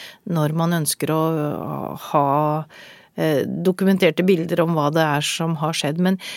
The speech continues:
jeg har noen ganger spurt de som er involvert om, hva tenker du i forhold til hvem skal du vise dette til?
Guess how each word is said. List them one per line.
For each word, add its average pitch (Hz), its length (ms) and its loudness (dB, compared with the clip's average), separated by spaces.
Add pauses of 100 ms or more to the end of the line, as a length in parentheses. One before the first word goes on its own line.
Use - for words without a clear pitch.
(100)
jeg 185 80 -2
har 196 80 4
noen 214 200 4
ganger 175 360 -2 (240)
spurt 185 600 0 (100)
de 160 160 -2
som 180 200 0
er 170 100 2
involvert 175 580 2
om, 180 240 2 (580)
hva 175 320 -2
tenker 208 400 0
du 170 80 2
i 190 60 2
forhold 180 300 0
til 196 120 0
hvem 180 280 0
skal 202 340 2
du 226 100 4
vise 226 340 2
dette 220 300 0
til? 311 280 4